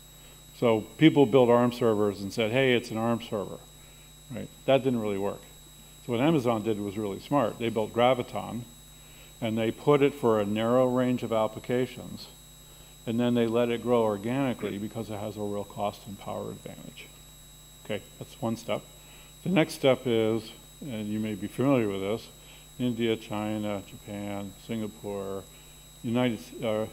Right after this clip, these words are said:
United States, and some government agencies in the E U have mandated risc five for H P C and some data centers, right? And we're building technology that can be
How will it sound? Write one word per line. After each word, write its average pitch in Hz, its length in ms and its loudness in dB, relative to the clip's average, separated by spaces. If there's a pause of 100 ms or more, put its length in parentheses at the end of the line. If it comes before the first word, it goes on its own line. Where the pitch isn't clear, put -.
United 127 240 -2
States, 123 380 -2 (100)
and 113 140 -8
some 120 380 -4
government 113 420 0
agencies 107 640 -8
in 110 80 -8
the 107 60 -6
E 110 140 -4
U 113 160 0
have 101 120 -4
mandated 107 680 -6
risc 101 320 -10
five 101 400 -6 (560)
for 120 120 -2
H 113 340 -4
P 107 160 -6
C 107 560 -6
and 110 160 -10
some 107 160 -8
data 107 340 -10
centers, - 500 -18 (600)
right? 107 220 -6 (480)
And 131 160 6
we're 147 140 12
building 139 360 8
technology 120 720 0
that 110 180 -2
can 110 160 -6
be 104 320 -4